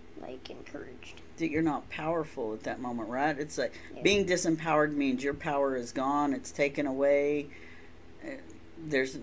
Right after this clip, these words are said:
Speaker 2: there's no hope for power. That's how it feels, right?
Speaker 1: Yeah.
Speaker 2: So what do you do to empower yourself to say, "I am smart, I am successful, I can get my stuff in,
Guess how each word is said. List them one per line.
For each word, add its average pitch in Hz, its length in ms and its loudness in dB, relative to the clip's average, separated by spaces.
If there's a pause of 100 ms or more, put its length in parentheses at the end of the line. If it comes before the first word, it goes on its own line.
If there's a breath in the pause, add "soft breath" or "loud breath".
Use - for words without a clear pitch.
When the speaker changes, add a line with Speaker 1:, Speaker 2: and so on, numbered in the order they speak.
Speaker 2:
there's 139 320 2
no 143 220 4
hope 147 280 2
for - 140 0
power. 123 440 4 (720 loud breath)
That's 160 220 2
how 147 200 4
it 147 160 -2
feels, 208 500 0
right? 147 400 -2
Speaker 1:
Yeah. 135 140 -8 (880 loud breath)
Speaker 2:
So 190 240 6
what 196 340 2
do 214 80 -2
you 196 280 -4
do 196 340 -2
to 165 240 -4
empower 190 680 2
yourself 135 720 0
to 160 100 -2
say, 147 300 4
"I 135 140 0
am 151 260 2
smart, 127 640 -4 (440 loud breath)
I 135 280 4
am 139 520 2
successful, - 880 0
I 135 140 2
can 190 400 2
get 165 180 2
my 139 140 2
stuff 135 360 -2
in, 135 320 -2